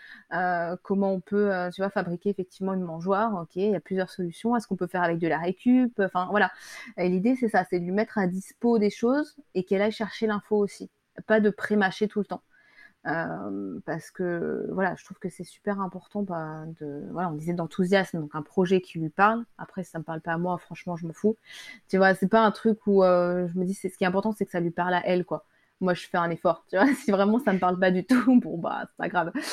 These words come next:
Euh, et après, bah, ouais, de lui mettre à dispo des choses qui lui permettent de, euh, de faire son petit schmilblick et de revenir vraiment en me disant, ok, euh,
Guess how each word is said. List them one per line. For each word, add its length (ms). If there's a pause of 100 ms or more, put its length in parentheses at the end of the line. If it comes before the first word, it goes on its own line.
(400)
Euh, 600 (100)
et 140
après, 400
bah, 280
ouais, 200
de 80
lui 80
mettre 300
à 80
dispo 340
des 120
choses 320
qui 160
lui 140
permettent 500 (360)
de, 300
euh, 500
de 140
faire 220
son 140
petit 180
schmilblick 460
et 60
de 40
revenir 260
vraiment 220
en 20
me 60
disant, 200
ok, 180
euh, 260